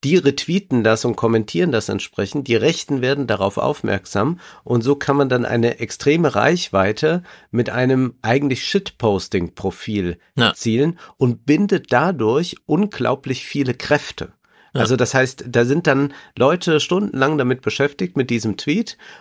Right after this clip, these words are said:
Speaker 1: und die können sich in der Zeit n-, nicht mit was anderem beschäftigen. Und ich erinnere daran, dass in einem Interview vor einigen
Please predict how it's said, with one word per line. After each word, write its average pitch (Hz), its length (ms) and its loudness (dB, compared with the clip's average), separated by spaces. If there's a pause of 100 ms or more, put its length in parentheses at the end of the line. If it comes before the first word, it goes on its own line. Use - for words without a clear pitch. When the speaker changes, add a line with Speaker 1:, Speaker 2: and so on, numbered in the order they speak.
Speaker 1:
und 127 160 -2
die 139 80 0
können 139 220 2
sich 123 100 -6
in 135 80 2
der 123 140 4
Zeit 156 260 -2
n-, - 200 -8
nicht 131 240 0
mit 131 140 0
was 113 140 -4
anderem 123 340 0
beschäftigen. 85 640 -4 (220)
Und 113 320 2
ich 117 140 -4
erinnere 185 500 0
daran, 95 340 0
dass 95 260 -2 (540)
in 120 540 2 (220)
einem 113 260 2
Interview 156 840 0
vor - 320 -6
einigen 139 680 0